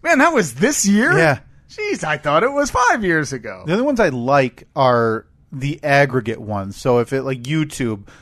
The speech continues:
Speaker 2: the most
Speaker 1: Yeah.
Speaker 2: watched YouTube videos this year. Like, that to me fascin-, is fascinating because, well, a couple of reasons. One, it makes me sad.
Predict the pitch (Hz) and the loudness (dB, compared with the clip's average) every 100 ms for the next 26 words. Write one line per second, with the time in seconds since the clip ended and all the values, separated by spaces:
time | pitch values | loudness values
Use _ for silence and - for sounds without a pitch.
0 | - - 156 156 165 190 127 - 160 113 | -20 -4 -2 2 2 2 0 2 2 0
1 | 147 156 147 147 139 143 139 135 127 113 | -4 -6 -2 -2 0 -2 0 0 0 -2
2 | 127 120 123 110 98 - - - 147 180 | -4 -4 -6 -8 -8 -12 -16 -8 -2 0
3 | 233 190 180 165 170 170 175 135 131 160 | 0 -2 -8 -4 2 4 2 -2 -8 -6
4 | 139 - 165 160 127 120 113 120 123 117 | -4 2 2 2 -2 -4 -4 -4 -6 -8
5 | 160 156 135 123 - - 139 190 175 123 | -4 2 2 2 -6 -16 -4 -2 0 -2
6 | 120 123 120 139 139 139 131 127 117 127 | -2 -6 -4 -4 -4 -6 -8 -8 -6 -2
7 | 110 104 | 0 -2